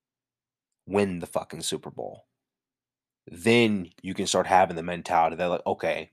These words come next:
well, we got here, but hey, we won one a couple years ago. So you know what?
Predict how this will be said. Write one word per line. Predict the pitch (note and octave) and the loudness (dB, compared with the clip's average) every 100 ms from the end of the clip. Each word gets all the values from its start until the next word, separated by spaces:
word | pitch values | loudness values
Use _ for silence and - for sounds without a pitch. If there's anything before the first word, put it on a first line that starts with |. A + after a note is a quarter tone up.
| _ | _
well, | - E2+ D#2+ - G2+ | -4 -2 -2 -6 -6
we | |
got | F#2 F#2 F2+ | 4 6 6
here, | E2+ F#2 F#2 F2+ _ _ | 2 -4 -4 -6 _ _
but | D#2 | -4
hey, | F2+ E2+ D#2+ _ | -2 -2 -4 _
we | F#2+ | -6
won | G2 G2+ F#2+ | -2 0 0
one | F#2 | -2
a | F2 | -2
couple | - F2+ E2+ | -4 -4 -6
years | D2+ D2+ D2+ | -8 -8 -10
ago. | D2+ D#2 D2 - _ _ _ _ _ | -6 -4 -4 -8 _ _ _ _ _
So | - F2 | -8 -6
you | F2 | -4
know | E2+ | -4
what? | E2+ F2 E2+ | -2 -2 -4